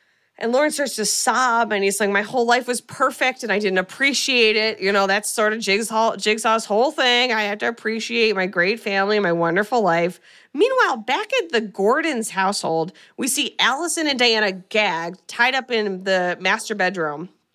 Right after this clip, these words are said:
And Allison's able to get the gag out of her mouth, and she tells Diana, "We're gonna be, get out of here.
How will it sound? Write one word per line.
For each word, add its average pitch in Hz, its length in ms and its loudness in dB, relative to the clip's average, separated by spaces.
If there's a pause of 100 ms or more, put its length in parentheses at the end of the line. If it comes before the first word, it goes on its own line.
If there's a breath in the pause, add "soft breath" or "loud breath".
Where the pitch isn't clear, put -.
(440)
And 214 160 -4
Allison's 247 400 0
able 254 160 -2
to 233 80 0
get 226 220 -2
the 247 60 0
gag 214 360 0
out 185 80 4
of 175 80 -2
her 165 60 -6
mouth, 160 320 -4
and 170 100 -16
she 190 120 -12
tells 202 240 -4
Diana, 202 280 2
"We're 180 160 -4
gonna 185 220 -2
be, 226 120 -2
get 220 220 0
out 196 160 2
of 196 60 -4
here. 190 240 -2